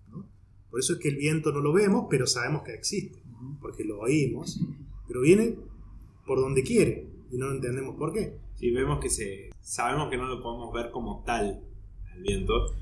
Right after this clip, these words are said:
Speaker 3: pero sí podemos ver cómo se manifiesta ese viento. Podemos ver el movimiento de las hojas, cómo se mueven las copas de los árboles. Entonces podemos ver y podemos creer en el, por así decirlo, en el viento, porque vemos, eh, su ma-,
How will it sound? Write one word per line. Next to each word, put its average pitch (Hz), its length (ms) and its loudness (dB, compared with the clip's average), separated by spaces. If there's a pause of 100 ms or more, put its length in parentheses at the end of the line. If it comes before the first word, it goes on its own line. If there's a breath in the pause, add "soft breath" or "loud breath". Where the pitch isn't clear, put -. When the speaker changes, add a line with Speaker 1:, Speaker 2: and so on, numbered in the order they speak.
Speaker 3:
pero - 140 2
sí 120 140 6
podemos 113 420 2
ver 113 180 4
cómo 117 220 4
se 110 160 8
manifiesta 95 920 4
ese - 240 0
viento. 95 320 0 (520)
Podemos 104 240 2 (180)
ver 95 80 2
el 98 80 4
movimiento 101 400 2
de 104 80 6
las 98 160 2
hojas, 110 480 4
cómo 104 140 -2
se - 180 2
mueven 104 220 2
las 95 140 -2
copas 107 280 2
de 98 80 8
los 92 100 2
árboles. 104 600 8 (360 loud breath)
Entonces - 440 4
podemos 110 520 6
ver 113 440 4 (260)
y 98 140 0
podemos 107 400 4
creer 113 380 6
en 107 160 8
el, 101 280 0
por 98 160 0
así 98 220 0
decirlo, 107 240 4
en 101 140 6
el 104 40 6
viento, 120 540 6 (180)
porque 101 300 4
vemos, 117 540 4
eh, 90 160 -2
su - 240 4
ma-, 117 360 2